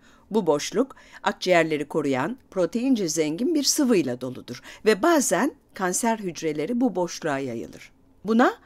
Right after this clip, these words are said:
plevral efüzyon denir ve bu durum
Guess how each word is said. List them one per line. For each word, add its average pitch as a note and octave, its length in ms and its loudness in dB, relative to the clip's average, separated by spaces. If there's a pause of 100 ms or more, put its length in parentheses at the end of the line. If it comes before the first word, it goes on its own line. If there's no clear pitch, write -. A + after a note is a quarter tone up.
(220)
plevral D#4 460 6
efüzyon C#3 640 -2
denir G#2+ 380 -12 (280)
ve D#3+ 160 2
bu D3+ 120 -2
durum C#3+ 280 0